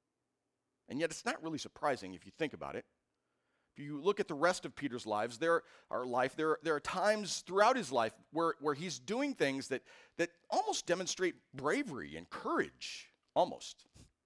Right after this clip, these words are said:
Not quite, but almost. Remember, it was J-,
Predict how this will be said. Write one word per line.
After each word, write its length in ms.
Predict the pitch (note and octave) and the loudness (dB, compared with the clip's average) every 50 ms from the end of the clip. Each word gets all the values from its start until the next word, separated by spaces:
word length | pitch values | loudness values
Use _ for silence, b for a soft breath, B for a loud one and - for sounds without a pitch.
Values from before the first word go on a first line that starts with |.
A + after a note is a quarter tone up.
| _ _ _ - | _ _ _ -16
Not 120 | - - _ | -16 -16 _
quite, 340 | - C#2 D#2+ B2+ D#2+ D#2 _ _ _ - | -6 -4 -2 -2 -2 -4 _ _ _ -2
but 100 | G#2 B2 | 2 2
almost. 560 | C3+ C3+ A#2 E2+ C#2 - - - - - _ _ _ _ _ _ _ _ _ _ _ _ _ _ _ _ _ _ _ _ _ _ _ _ _ _ _ _ _ _ _ _ _ _ _ _ _ _ _ _ _ _ _ _ _ _ _ _ _ _ _ _ _ _ _ _ _ _ _ _ _ _ _ _ _ _ _ _ _ _ _ _ _ _ _ _ _ _ _ _ _ _ _ - | 4 4 2 0 -8 -14 -16 -20 -20 -20 _ _ _ _ _ _ _ _ _ _ _ _ _ _ _ _ _ _ _ _ _ _ _ _ _ _ _ _ _ _ _ _ _ _ _ _ _ _ _ _ _ _ _ _ _ _ _ _ _ _ _ _ _ _ _ _ _ _ _ _ _ _ _ _ _ _ _ _ _ _ _ _ _ _ _ _ _ _ _ _ _ _ _ -6
Remember, 280 | A2+ C3 C3+ B2+ B2 A#2+ | -2 -2 0 0 0 -2
it 60 | F2+ | -2
was 220 | G2 G#2+ G#2 F#2 | -6 -10 -12 -12
J-, 160 | - - A#2+ | -14 -14 -16